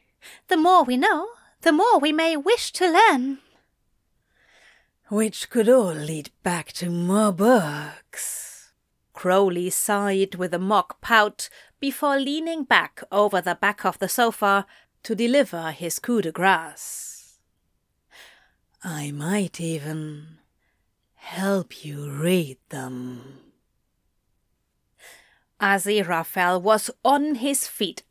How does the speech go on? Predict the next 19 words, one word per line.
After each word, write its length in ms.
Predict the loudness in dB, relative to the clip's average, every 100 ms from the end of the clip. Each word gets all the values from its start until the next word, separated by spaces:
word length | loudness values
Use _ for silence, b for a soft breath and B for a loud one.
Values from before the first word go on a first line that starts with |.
| _
at 360 | 2 2 -2 -4
once, 500 | 2 2 2 0 -2 B B B
striding 760 | -10 -2 2 4 2 2 2
around 400 | 0 4 4 2
the 80 | -4 -4
Chesterfield 680 | -4 -2 -2 -4 -2 -2 -4 -4
towards 460 | 0 4 4 2
Crowley 440 | 0 2 4 2 0
with 220 | -2 -4
such 480 | -4 2 2 0 -4
intensity 1160 | -2 -2 -2 -4 -2 0 0 -2 -2 -2 -2 -4 B B
that 240 | -2 -2 -4
the 80 |
demon 460 | -6 -4 -4 -4 -6 -2
instinctively 1000 | -2 0 -4 -4 -6 -4 -4 -4 -4 -4
retreated 840 | -2 -2 -2 -4 -4 -4 -4 -6
a 80 | -8
couple 340 | -6 -6 -6
steps. 760 | -4 -4 -6 -8 -12 -10 -10